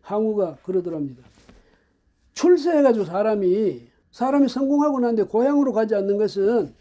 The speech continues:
비단 옷 입고 밤길을 가는 것과 마찬가지다. 누가 알아주냐? 이렇게 말하더라더니 문 대통령의 말로 고향 사람들이 알아주기를 바라서 저렇게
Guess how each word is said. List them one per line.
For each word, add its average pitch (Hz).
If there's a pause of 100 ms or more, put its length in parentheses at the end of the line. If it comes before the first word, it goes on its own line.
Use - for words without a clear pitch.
(120)
비단 285
옷 269
입고 247 (140)
밤길을 269
가는 214
것과 196
마찬가지다. 175
누가 294
알아주냐? 180 (500)
이렇게 254
말하더라더니 190 (220)
문 302
대통령의 269
말로 208
고향 247
사람들이 220
알아주기를 214
바라서 180
저렇게 196